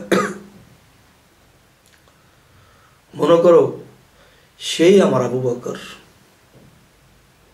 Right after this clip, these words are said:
তবে হে জগতবাসী, প্রেমিক যদি হইতে হয়, এরকমই হইতে হবে। তবে আরেকটি কথা হলো, আল্লাহ কিন্তু কোরআনে কিছু কিছু জায়গাতে বলেছে,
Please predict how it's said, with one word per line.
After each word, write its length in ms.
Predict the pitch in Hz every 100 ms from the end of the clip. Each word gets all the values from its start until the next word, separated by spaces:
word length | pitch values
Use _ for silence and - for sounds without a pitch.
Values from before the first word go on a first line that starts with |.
| _ _ _ _ _ _ _ _
তবে 220 | 147 143
হে 140 | 139 151
জগতবাসী, 680 | 143 135 151 139 123 - 160 - - - _ _ _ _ - - - _ _ - - _ _ _
প্রেমিক 400 | 147 151 190 -
যদি 280 | 151 151 135
হইতে 280 | 131 127 143
হয়, 300 | 120 120 - - - _ _ _ _ _ _ _ _ _ _ _ -
এরকমই 440 | 139 156 220 190
হইতে 220 | 123 120
হবে। 280 | 113 104 98 95
তবে 220 | 175 196 175
আরেকটি 280 | 180 208 202
কথা 200 | 185 185
হলো, 320 | 185 170 - - - _ _ _ _ _ _ _ _ _ _ _ _ _ -
আল্লাহ 280 | 135 170 180
কিন্তু 260 | 185 190
কোরআনে 360 | 185 180 180 170
কিছু 260 | 170 185
কিছু 180 | 180 180
জায়গাতে 400 | 175 160 170 175
বলেছে, 480 | 156 156 151 123